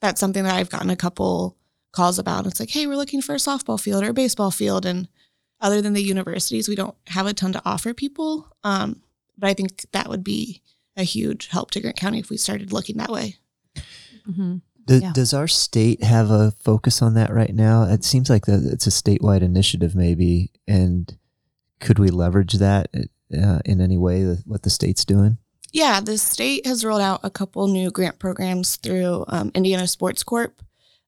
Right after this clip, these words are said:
Speaker 1: um, and they have to give away X amount of dollars outside of Marion County. Um, so we could definitely look at those possibilities, but I think there's some more groundwork to be done before we totally send them a pitch idea.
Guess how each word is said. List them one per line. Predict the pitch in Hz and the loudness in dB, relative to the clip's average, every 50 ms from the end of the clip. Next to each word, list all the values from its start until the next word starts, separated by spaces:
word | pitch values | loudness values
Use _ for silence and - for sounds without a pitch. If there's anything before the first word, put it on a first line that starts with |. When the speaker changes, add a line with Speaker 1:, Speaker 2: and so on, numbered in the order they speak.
| _ - | _ -4
Speaker 1:
um, | 175 185 180 165 156 143 - - 180 185 202 - - | -2 0 0 0 -2 -4 -6 -8 -8 -10 -12 -8 -4
and | 185 180 | -2 -2
they | 185 | 0
have | 190 180 185 - | 0 -2 -2 -4
to | 185 | -4
give | 180 190 180 180 - | -2 -2 -2 -2 -4
away | 175 170 180 175 170 165 170 - - | -6 -4 -4 -4 -4 -4 -4 -4 -4
X | - 185 - - | -6 -4 -4 -4
amount | 180 175 175 | -4 -4 -4
of | 175 | -2
dollars | 175 170 165 170 175 - - | -2 -2 -2 -2 -4 -4 -4
outside | 127 147 - - - - 156 - 180 185 | -6 -6 -4 -4 -4 -4 -4 -2 -2 -2
of | 185 180 | 0 0
Marion | 190 175 170 175 170 170 170 170 | 0 0 0 0 -2 -2 -2 -4
County. | - 165 165 175 196 214 233 254 262 - _ _ _ _ _ _ _ _ _ _ | -4 -2 -2 -2 0 0 -2 -2 -4 -6 _ _ _ _ _ _ _ _ _ _
Um, | - 180 175 165 120 76 - - 180 - _ _ _ | -4 -2 -2 -2 -2 -4 -8 -12 -14 -16 _ _ _
so | - - 180 | -6 -4 -2
we | 180 185 | -2 -2
could | 185 190 180 | -2 -2 -2
definitely | 165 165 175 - 175 170 165 165 | -2 -2 -2 -4 -4 -4 -4 -6
look | 160 - 160 175 - - - | -4 -4 -6 -6 -8 -10 -10
at | - 202 - | -10 -8 -6
those | 208 220 220 | -4 -4 -4
possibilities, | - - 240 247 - 262 240 277 269 277 277 285 285 262 - | -4 -2 -2 -2 -2 -2 -2 -4 -4 -4 -4 -4 -6 -6 -8
but | - - 170 | -8 -8 -6
I | 170 170 | -6 -6
think | - - 170 175 - _ - - - _ _ _ _ _ _ _ _ _ _ - | -8 -10 -12 -14 -14 _ -20 -20 -20 _ _ _ _ _ _ _ _ _ _ -12
there's | 180 175 180 - | -8 -6 -4 -4
some | - - 170 | -4 -4 -4
more | 170 156 147 | -6 -8 -8
groundwork | 175 - - 170 160 175 170 - 170 - - - - - _ _ _ _ - | -8 -6 -6 -4 -4 -4 -6 -6 -6 -8 -8 -12 -16 -20 _ _ _ _ -8
to | - - | -8 -6
be | 170 170 | -6 -6
done | - 110 92 | -6 -8 -8
before | 98 - 185 - - 98 101 | -8 -10 -10 -10 -10 -12 -10
we | - 104 101 - - _ _ | -12 -12 -14 -14 -18 _ _
totally | - - 180 175 - 175 190 | -12 -10 -10 -8 -8 -8 -6
send | - - 170 175 175 | -6 -6 -6 -6 -8
them | 175 180 | -8 -10
a | - | -10
pitch | - - 190 196 - - | -12 -14 -14 -12 -12 -10
idea. | - 190 - - - 202 185 | -10 -10 -8 -8 -8 -8 -10